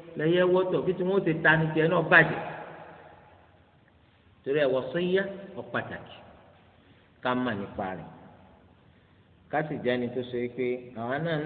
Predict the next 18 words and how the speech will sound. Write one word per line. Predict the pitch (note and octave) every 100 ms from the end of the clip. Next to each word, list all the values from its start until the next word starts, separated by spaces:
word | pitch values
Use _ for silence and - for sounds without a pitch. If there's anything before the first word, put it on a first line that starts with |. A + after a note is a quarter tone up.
| D3+
lò | A2
nínú | A2 C3 C#3
ìgbésí | A2+ G2+ F#2 G#2+
ayé | F#2+ F#2
wa. | E2+ D#2+ - - - - - - - - - -
Tó |
bá | G#3+
gbọ́ | A#3 B3+
àwọn | G3 D3
mùsùlùmí, | A#2 A#2 B2+ C#3+ D#3+ -
wọ́n | - D3+
bá | D#3
mọ | D3 C#3
Islam | C3 - D3 A#2+
dáadáa | A2+ G#2+ A2 G2
ni. | F#2+ F#2+ - - - - - -
Iṣẹ́ | D#3+ B3
Islam | F3+ C#3 C#3+